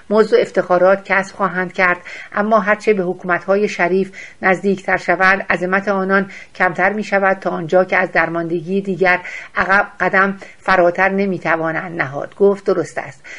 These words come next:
گفتم: "اما از مطلب دور افتادیم. اکنون برگردیم به اردوی حاکم مستبد و ببینیم که وی سپاه مستحفظین خود را که از افراد زیبا و متعدد و گوناگون و متغیر تشکیل یافته،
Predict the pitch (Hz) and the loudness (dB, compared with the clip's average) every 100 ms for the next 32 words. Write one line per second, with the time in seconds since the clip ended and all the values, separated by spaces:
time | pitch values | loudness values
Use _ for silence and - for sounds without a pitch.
0 | - - 247 262 247 240 233 240 226 - | -6 -4 2 4 4 0 -2 -2 -2 -6
1 | - - 190 202 185 202 208 220 202 165 | -2 0 2 0 2 2 2 2 2 2
2 | - 151 165 165 - 190 220 202 202 202 | -2 -8 -8 -6 -6 -4 -2 0 2 2
3 | 202 208 196 190 175 160 190 202 175 165 | 2 0 -2 0 0 0 0 0 0 -4
4 | 185 196 196 175 185 185 180 175 180 190 | -4 -4 -4 -2 -2 -2 -2 -2 -2 -2
5 | 190 190 180 190 190 190 190 - - - | -4 -4 -4 -2 2 2 -2 -14 -10 -2
6 | 196 214 208 220 208 - 180 - - 180 | 2 4 4 2 -2 -2 -4 -4 -8 -6
7 | 165 196 196 208 202 196 185 - - - | -4 -2 -2 -2 0 2 2 0 -18 -2
8 | 196 185 185 - 208 208 214 196 180 180 | 0 2 0 0 -2 0 -2 0 2 2
9 | 175 175 160 175 185 185 190 180 185 180 | 2 -2 -2 -4 -2 -2 0 -2 -2 -4
10 | 170 170 185 180 170 165 175 170 185 185 | -4 -4 -4 -4 -4 -4 -2 -2 -2 -4
11 | 165 - 180 170 175 165 - 185 | -6 -4 -4 -2 -4 -4 0 0